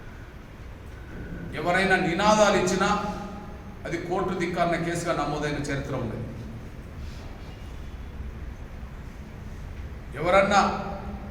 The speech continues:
దురుసుగా ప్రవర్తించినా జడ్జిల మీద కోర్టు ధిక్కారణ కేసులు నమోదు చేసిన చరిత్ర ఉన్నది. మరి ఇక్కడ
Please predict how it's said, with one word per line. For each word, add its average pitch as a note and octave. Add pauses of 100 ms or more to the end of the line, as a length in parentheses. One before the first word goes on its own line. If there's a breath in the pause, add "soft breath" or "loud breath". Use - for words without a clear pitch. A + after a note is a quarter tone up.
(1200)
దురుసుగా G#3+
ప్రవర్తించినా G3+
జడ్జిల F3+
మీద F3 (2000)
కోర్టు F#3+
ధిక్కారణ F3+
కేసులు E3+
నమోదు D3+
చేసిన -
చరిత్ర B2
ఉన్నది. A2 (2000)
మరి D#3
ఇక్కడ D3+